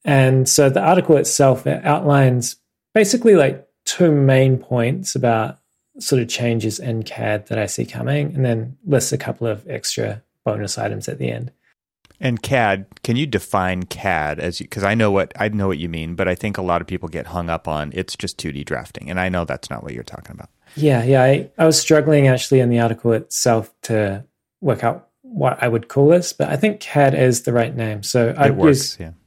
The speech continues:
Speaker 1: cad as, like, an umbrella term for all uses of computers to design architecture. Um, so not just thinking about, like,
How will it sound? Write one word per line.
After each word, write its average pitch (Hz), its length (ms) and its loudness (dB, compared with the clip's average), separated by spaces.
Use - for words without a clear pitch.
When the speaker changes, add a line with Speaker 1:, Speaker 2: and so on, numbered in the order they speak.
Speaker 1:
cad 120 400 2
as, 107 200 0
like, 107 320 0
an 139 80 0
umbrella 120 460 4
term 117 380 -2
for 110 520 -2
all 135 180 2
uses 110 460 -2
of 110 260 -2
computers 107 640 0
to 107 300 -2
design 98 640 -6
architecture. 123 800 -10
Um, 110 180 -4
so - 160 -2
not 123 240 0
just - 320 -2
thinking 104 200 -6
about, 104 260 -8
like, - 200 -8